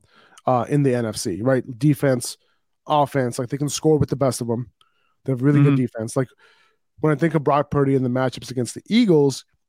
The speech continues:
Speaker 1: I think it's a little bit too much to overcome. You look at the, the teams that the forty-niners have beaten, not the best lineup, right? They ha-, they have
Speaker 2: No.
Speaker 1: beaten subpar teams.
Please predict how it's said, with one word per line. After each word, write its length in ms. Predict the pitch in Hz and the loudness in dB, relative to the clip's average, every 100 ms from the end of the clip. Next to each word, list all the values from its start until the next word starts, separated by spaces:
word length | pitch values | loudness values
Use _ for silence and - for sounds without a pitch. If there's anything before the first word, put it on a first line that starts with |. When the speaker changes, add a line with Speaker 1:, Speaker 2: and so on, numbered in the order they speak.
| _ _ _ _ - | _ _ _ _ -2
Speaker 1:
I 120 | 135 | -2
think 280 | - 147 - | 0 -2 -2
it's 180 | 139 | -8
a 40 | 139 | -4
little 260 | 139 147 | 2 2
bit 160 | 139 - | 2 0
too 100 | - | 0
much 160 | 131 120 | -2 -2
to 80 | - | -2
overcome. 460 | 123 113 - 120 | -4 -4 -4 0
You 80 | 147 | 4
look 160 | 165 175 | 4 2
at 200 | 160 - - | 0 -2 0
the, 160 | 147 | 0
the 160 | 127 143 | 2 0
teams 380 | - 170 160 139 | 0 4 4 4
that 140 | 139 - - | -2 -4 -6
the 100 | 139 | -4
forty-niners 420 | - 143 135 127 | -2 -2 0 -2
have 220 | 131 117 | -4 -2
beaten, 460 | 127 170 147 110 113 _ _ _ _ _ _ _ _ _ _ _ | 0 0 0 -6 -8 _ _ _ _ _ _ _ _ _ _ _
not 320 | 180 185 202 | 2 4 2
the 80 | 196 | 0
best 300 | 127 156 - | 2 0 0
lineup, 320 | 123 101 85 _ _ _ - | -4 -4 -8 _ _ _ -2
right? 260 | 143 139 | 0 0
They 120 | 139 143 | 0 0
ha-, 120 | 151 | 0
they 100 | 156 | 0
have 120 | 143 143 | 2 2
Speaker 2:
No. 60 | |
Speaker 1:
beaten 440 | 170 170 165 156 - _ _ - | 0 0 2 0 -2 _ _ -12
subpar 580 | - 185 156 - 147 | -2 -2 0 0 0
teams. 500 | 135 131 113 110 - | 0 -4 -4 -6 -10